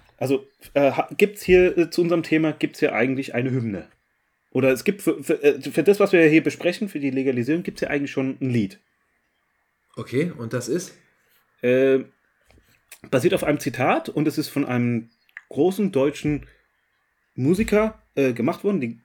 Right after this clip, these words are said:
Speaker 1: der macht momentan keine Musik mehr. Der hat, der hat sich dann noch, äh, mit einem amerikanischen Musiker zusammengetan. Die haben das dann äh, weiterentwickelt. Kommst du vielleicht drauf?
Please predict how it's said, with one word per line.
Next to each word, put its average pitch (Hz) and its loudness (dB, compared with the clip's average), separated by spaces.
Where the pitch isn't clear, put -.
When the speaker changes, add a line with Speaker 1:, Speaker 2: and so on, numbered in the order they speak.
Speaker 1:
der 123 4
macht 131 -4
momentan 180 0
keine 175 -2
Musik 175 -4
mehr. 220 0
Der 113 -2
hat, 135 -4
der 131 -2
hat 131 -2
sich 135 -8
dann 139 0
noch, 131 -4
äh, 131 2
mit 123 -2
einem 120 2
amerikanischen 147 -2
Musiker 160 -2
zusammengetan. 202 -4
Die 165 -2
haben 143 -4
das 127 -10
dann 117 -2
äh, 123 -2
weiterentwickelt. 107 0
Kommst 185 -6
du 196 -12
vielleicht 214 -4
drauf? 277 -4